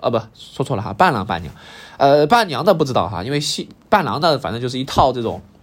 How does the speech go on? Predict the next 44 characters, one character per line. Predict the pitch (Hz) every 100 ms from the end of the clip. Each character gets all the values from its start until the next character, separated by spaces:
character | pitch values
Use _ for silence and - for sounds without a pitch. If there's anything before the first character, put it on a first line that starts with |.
| - - _ -
啊， | -
杯 | 143 170
子 | 170 110
呀， | 92 85
然 | 95
后 | 107
还 | 107
有 | 101
一 |
些， | 101 113 - - -
哎， | - 110
挺 | 170
好， | 214 208
挺， | 170 127
挺 | - -
精 | 165
心 | 190 226
的 | 151
准 | -
备 | 62
的 | -
哈， | 101
有， | 82
有 | 90
杯 | - 160 180
子， | - 90
有 | 55
这 | - 87
个 |
香 | 85 135
薰 | 143 151 147
啊， | 139 135
有 | 98
什 | 101
么 | 95 135
香 | - 143 160
皂， | 135 -
还 | -
有， | 110 107 -
有 | 64 -
手 | -
帕 | 67 175 156 - _ _ -
啊， | 117
有， | 55